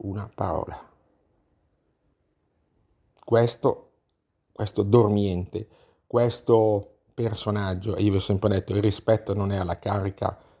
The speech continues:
ma a quello che uno fa quando ha quella carica. Cosa volete che vi dica? Ha venduto la sua dignità, ha venduto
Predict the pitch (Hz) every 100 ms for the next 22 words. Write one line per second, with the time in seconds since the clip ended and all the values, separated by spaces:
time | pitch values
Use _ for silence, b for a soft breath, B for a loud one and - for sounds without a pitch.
0 | b 101 92 - 101 90 - 98 101 92
1 | - 110 - - 87 87 85 - 85 87
2 | - 87 82 85 - 95 - _ _ _
3 | _ _ _ _ _ _ _ _ _ _
4 | _ _ _ _ - 127 135 143 147 139
5 | 123 104 92 - - - 123 135 147 170
6 | - 120 - 104 104 98 92 - 90 -
7 | 117 135 147 185 - 113